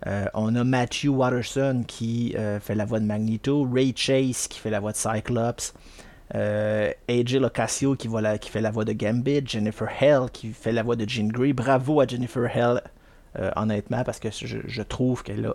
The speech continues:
vraiment la même voix que dans l'original, que Jean Grey avait dans l'original. Euh, Holy Chew qui fait la voix de Jubilee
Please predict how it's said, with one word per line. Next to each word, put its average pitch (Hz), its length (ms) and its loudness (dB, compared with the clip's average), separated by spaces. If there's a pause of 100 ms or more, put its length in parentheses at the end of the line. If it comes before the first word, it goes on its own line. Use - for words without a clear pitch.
vraiment 117 680 0
la 107 140 0
même 110 340 0
voix 117 300 -2
que 110 100 -6
dans 101 120 -4
l'original, 104 540 -4
que 110 100 -6
Jean 110 220 -2
Grey 120 260 0
avait 107 160 -2
dans 107 100 -2
l'original. 110 580 -4 (760)
Euh, 107 360 2 (160)
Holy 143 260 4
Chew - 260 -2
qui - 120 -8
fait 123 120 -2
la 120 80 0
voix 117 140 -2
de 113 140 -2
Jubilee 127 540 2